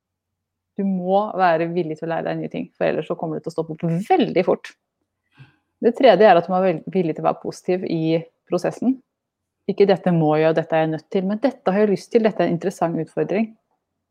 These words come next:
Mye mer gøy å være businessdame da. Det fjerde er at du må våg-, du må være villig til å ta ansvar.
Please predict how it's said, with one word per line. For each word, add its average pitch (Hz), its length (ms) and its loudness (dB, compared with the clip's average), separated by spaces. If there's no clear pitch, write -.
Mye 202 200 6
mer 170 120 2
gøy 160 220 6
å 170 80 6
være 160 180 4
businessdame 160 480 -6
da. 160 140 -4
Det 202 80 -4
fjerde 190 280 6
er 202 100 4
at - 60 -4
du 190 80 0
må 190 100 0
våg-, 180 320 0
du 175 160 -4
må 190 220 2
være 185 140 4
villig 175 180 2
til 165 80 0
å 160 60 -6
ta 185 100 0
ansvar. 202 380 -4